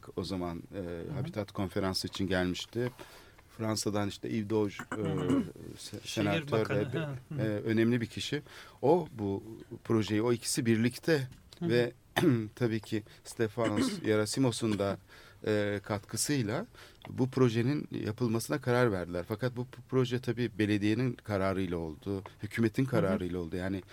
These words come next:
Speaker 1: kalkıp da dışarıdan, e, şeyle
Speaker 2: Yok, yok.
Speaker 1: indirilmedi.
Speaker 2: Hı
Speaker 1: Evet,
Speaker 2: hı.
Speaker 1: bu kararları ben hatırlıyorum çünkü o zaman belediye
Speaker 2: Ortak,
Speaker 1: başkanıyla
Speaker 2: e,
Speaker 1: toplantılara katılmıştım.
Speaker 2: uzun bir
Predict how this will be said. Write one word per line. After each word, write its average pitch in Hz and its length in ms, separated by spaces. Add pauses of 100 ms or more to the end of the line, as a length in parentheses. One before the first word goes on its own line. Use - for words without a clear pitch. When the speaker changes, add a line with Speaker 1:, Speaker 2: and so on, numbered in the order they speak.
(120)
Speaker 1:
kalkıp - 360
da 104 160
dışarıdan, 107 540 (380)
e, 101 280
şeyle 107 260
Speaker 2:
Yok, - 100
yok. 135 60
Speaker 1:
indirilmedi. 127 480 (400)
Speaker 2:
Hı 165 100
Speaker 1:
Evet, 131 220
Speaker 2:
hı. 127 40
Speaker 1:
bu 127 80
kararları 113 440
ben 117 80
hatırlıyorum 143 480
çünkü 120 380 (260)
o 113 80
zaman 110 240
belediye 107 240
Speaker 2:
Ortak, 226 100
Speaker 1:
başkanıyla - 480
Speaker 2:
e, 190 140
Speaker 1:
toplantılara 127 680
katılmıştım. 165 520
Speaker 2:
uzun 226 140
bir 190 80